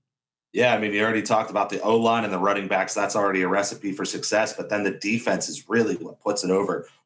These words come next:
Willie Harris, D lineman, also coming back, five and a half sacks last year. They brought in safety Jordan Blackman, transferred in from U S F. That's a three-star talent right there.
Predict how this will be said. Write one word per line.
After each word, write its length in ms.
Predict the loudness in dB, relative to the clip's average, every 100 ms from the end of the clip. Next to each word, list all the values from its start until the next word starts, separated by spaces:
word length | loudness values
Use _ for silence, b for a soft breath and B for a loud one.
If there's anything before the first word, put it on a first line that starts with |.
| 0
Willie 240 | 2 2
Harris, 400 | 2 2 2 -2
D 120 | -4 0
lineman, 360 | 0 2 2
also 260 | 0 0 -2
coming 240 | -2 0
back, 240 | 2 0 2
five 220 | 0 0
and 80 | 0
a 40 |
half 160 | 0 0
sacks 340 | 0 0 0
last 260 | -2 -2 -4
year. 220 | -4 -6 B B _
They 120 | 0
brought 380 | 2 2 2 2
in 200 | 0 2
safety 440 | 0 2 0 -2 -4
Jordan 440 | 0 2 2 -2
Blackman, 500 | -2 2 2 -2 -10
transferred 460 | -6 -2 -2 0 0
in 140 | 0
from 260 | -4 -6 0
U 200 | 2 2
S 220 | 2 -2
F. 120 | -2
That's 240 | 0 -2 -4
a 20 |
three-star 540 | -8 -4 -2 0 0 0
talent 360 | 0 0 -2 -4
right 180 | -2
there. 360 | 0 2 0